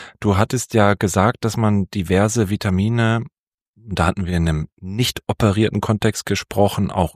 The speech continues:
überdosieren kann. Kann man auch nach einem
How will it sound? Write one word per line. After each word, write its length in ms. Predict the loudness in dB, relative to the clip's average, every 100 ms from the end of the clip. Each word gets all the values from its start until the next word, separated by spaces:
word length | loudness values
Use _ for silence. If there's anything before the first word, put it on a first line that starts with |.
| -4
überdosieren 840 | 0 0 -2 -4 -6 -6 -6 -10
kann. 240 | -14 -16 -18 _ _ _ _ _ _
Kann 140 | 0 4
man 180 | 4
auch 360 | 4 4 2 0
nach 460 | -2 2 2 2 0
einem 420 | 0 0 -4